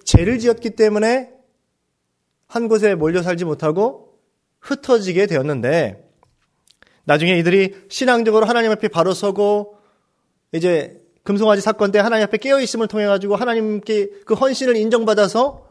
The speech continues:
오히려 흩어져 있는 징계를 받은 것처럼 보이지만, 하나님과 백성들의 사이를 연결하는 그 중요한 중재자 역할을 할 수 있는 특권을 얻게 되었다라는 것을 오늘 말씀을 통해서 확인할 수 있는 것이죠.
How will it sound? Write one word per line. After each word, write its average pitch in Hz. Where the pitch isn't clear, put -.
오히려 190
흩어져 269
있는 220
징계를 220
받은 175
것처럼 180
보이지만, 147
하나님과 202
백성들의 175
사이를 175
연결하는 170
그 160
중요한 185
중재자 185
역할을 151
할 180
수 170
있는 175
특권을 208
얻게 139
되었다라는 139
것을 160
오늘 143
말씀을 127
통해서 135
확인할 151
수 -
있는 110
것이죠. -